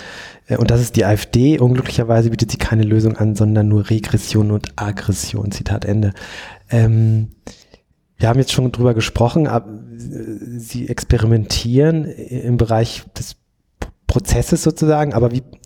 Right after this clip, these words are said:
die Frage bleibt ja trotzdem, wie bekommt man das in den politischen Prozess rein?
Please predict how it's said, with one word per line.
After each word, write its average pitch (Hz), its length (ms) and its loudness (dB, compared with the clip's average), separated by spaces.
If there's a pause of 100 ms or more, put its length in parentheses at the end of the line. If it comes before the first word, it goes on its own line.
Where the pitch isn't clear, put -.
die 123 80 -2
Frage 135 320 2
bleibt 123 240 2
ja 123 60 2
trotzdem, 135 500 0 (280)
wie 123 120 0
bekommt 123 300 0
man 123 140 2
das 123 220 0
in 120 80 4
den 117 100 4
politischen 113 380 -2
Prozess - 440 -4
rein? 110 160 -8